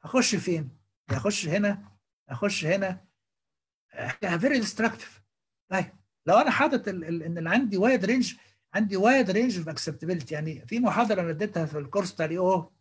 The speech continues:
السنه اللي فاتت، محاضره اسمها الرينج اوف اكسبتابيلتي ان بيدياتريك فراكشرز.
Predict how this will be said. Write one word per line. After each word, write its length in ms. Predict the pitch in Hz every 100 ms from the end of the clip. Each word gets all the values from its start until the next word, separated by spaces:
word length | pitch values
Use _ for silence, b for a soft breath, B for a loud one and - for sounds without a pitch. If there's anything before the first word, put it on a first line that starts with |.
| _ _ _ _ _ _ -
السنه 140 | 175
اللي 120 | 165
فاتت، 420 | 139 202 202 196 - _ _ _ _ _
محاضره 400 | 139 127 226 220
اسمها 580 | 165 - 208 208 214 - -
الرينج 520 | 156 170 247 302 185
اوف 100 | 180
اكسبتابيلتي 880 | 156 170 - 165 160 208 226 208 175
ان 80 | 165
بيدياتريك 420 | 156 180 190 151
فراكشرز. 580 | - 139 - - -